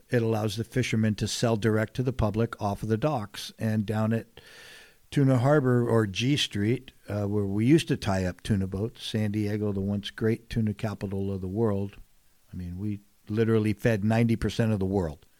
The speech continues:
Uh, we tied up down there, and now the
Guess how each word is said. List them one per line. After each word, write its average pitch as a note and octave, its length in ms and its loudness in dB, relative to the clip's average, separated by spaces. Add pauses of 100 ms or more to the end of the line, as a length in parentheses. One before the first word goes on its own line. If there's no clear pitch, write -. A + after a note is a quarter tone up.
(800)
Uh, A2+ 240 2
we A#2 180 2
tied C3 360 2
up B2 160 0
down A#2+ 220 2
there, B2 300 2
and A2+ 240 2
now A#2 200 2
the B2 160 2